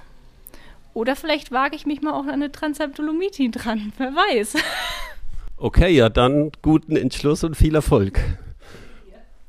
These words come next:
Speaker 2: Ja, und dann haben wir noch jemand hier sitzen. Da muss ich fast ein bisschen den Platz wechseln, sonst bin ich da zu weit weg. Ja, okay.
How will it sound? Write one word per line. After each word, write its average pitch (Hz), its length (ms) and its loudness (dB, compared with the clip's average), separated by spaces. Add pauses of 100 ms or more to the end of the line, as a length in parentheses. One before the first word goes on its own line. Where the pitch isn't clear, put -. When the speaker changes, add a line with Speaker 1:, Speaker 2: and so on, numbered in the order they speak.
(100)
Speaker 2:
Ja, 185 140 2
und 196 60 2
dann 151 140 6
haben 143 140 8
wir 131 80 8
noch 120 240 6
jemand 175 340 4
hier 180 140 4
sitzen. - 460 -4 (180)
Da 143 80 0
muss 135 160 0
ich 143 100 -4
fast 131 240 -2
ein 131 80 -8
bisschen 127 280 -2
den 107 120 0
Platz 117 340 0
wechseln, 113 360 -4
sonst 107 340 -2
bin 123 140 -2
ich 113 120 -4
da 107 240 0
zu 113 200 -2
weit 95 320 0
weg. - 400 -4
Ja, 120 300 0 (460)
okay. 135 360 -4